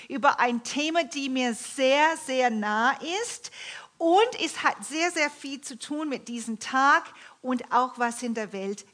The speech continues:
geschehen ist diese Woche. Und ich werde euch gleich erzählen. Reich an guten Werke. Wir leben in ein, ähm, in ein Land,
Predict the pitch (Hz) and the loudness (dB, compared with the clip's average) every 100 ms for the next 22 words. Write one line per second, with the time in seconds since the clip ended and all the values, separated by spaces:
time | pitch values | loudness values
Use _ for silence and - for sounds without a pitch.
0 | - 196 - 190 190 196 202 - 185 - | -12 -10 -8 -6 -6 -6 -10 -14 -14 -14
1 | - - - - - 196 190 175 156 226 | -16 -20 -20 -20 -20 -14 -10 -10 -2 -2
2 | 269 190 240 220 - 196 190 202 185 - | 0 -4 -4 -6 -8 -10 -8 -8 -10 -10
3 | 175 170 190 214 196 - 214 202 185 170 | -8 -8 -6 -8 -8 -8 -6 -6 -8 -10
4 | - 220 220 262 269 285 349 339 - - | -8 -2 6 10 10 8 4 -2 -10 -14
5 | - 208 202 185 - 214 214 220 - 247 | -4 -4 -4 -8 -8 -6 -4 -6 -4 -4
6 | 233 - _ _ - 175 185 208 220 - | -4 -6 _ _ -12 -6 0 0 0 -6
7 | - _ _ _ _ _ - - - - | -14 _ _ _ _ _ -20 -20 -20 -20
8 | - - _ _ _ _ _ _ _ _ | -20 -20 _ _ _ _ _ _ _ _
9 | _ 330 370 370 339 349 349 349 339 254 | _ 4 6 6 6 2 0 0 2 4
10 | 277 285 285 - 262 254 262 247 _ - | 4 2 0 2 2 2 0 -4 _ -20
11 | - _ _ _ _ _ _ _ - 262 | -20 _ _ _ _ _ _ _ -6 0
12 | 254 233 214 202 208 302 427 - | 0 0 -2 0 0 0 -2 -8